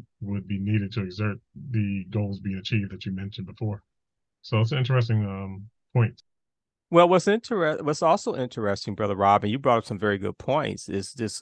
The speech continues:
Speaker 2: all-inclusive society that our country is building, where you, it doesn't matter what you are,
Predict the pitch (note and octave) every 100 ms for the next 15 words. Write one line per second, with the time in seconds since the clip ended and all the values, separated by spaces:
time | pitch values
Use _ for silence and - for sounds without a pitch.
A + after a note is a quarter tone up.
0 | _ - A2+ A2+ A2 A2 - - A#2+ A#2+
1 | - A2+ F#2+ F2+ _ _ _ - - -
2 | - A#2+ C3 B2 G2 F#2+ F#2 F#2+ F#2 -
3 | - G2+ D3 A#2 F#2 - F2+ F2 - G2+
4 | F#2 F#2+ F#2+ F#2 F#2+ G2 G#2 C3+ B2 A#2
5 | A#2 A2 G2+ G#2+ A2+ A2 G2+ G2+ - F#2+
6 | - G#2 A#2+ F#2+ F#2+ G2